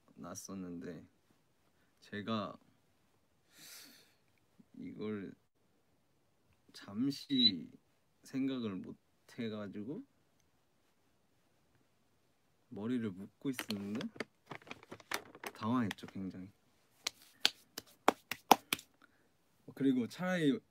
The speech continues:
이렇게 다 하려면 여기를 지금 정리를 해야 되는데 또 좀 길어가지고 저도 이제 머리가 좀,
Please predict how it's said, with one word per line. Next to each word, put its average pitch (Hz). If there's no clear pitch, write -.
이렇게 117
다 120
하려면 151
여기를 127
지금 120
정리를 135
해야 170
되는데 104
또 107
좀 104
길어가지고 98
저도 113
이제 104
머리가 120
좀, 107